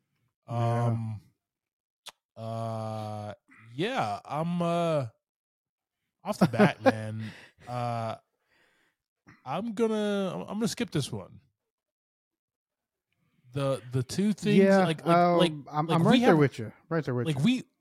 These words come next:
Speaker 2: like, we have a rule, and the rule is, like,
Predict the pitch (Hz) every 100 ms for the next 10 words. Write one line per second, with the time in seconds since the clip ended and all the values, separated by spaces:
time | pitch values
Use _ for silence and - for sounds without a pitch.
0 | - 160 151 254 285 220 135 143 127 85
1 | 85 - _ 135 143 143 233 254 190 147
2 | 151 131 107 -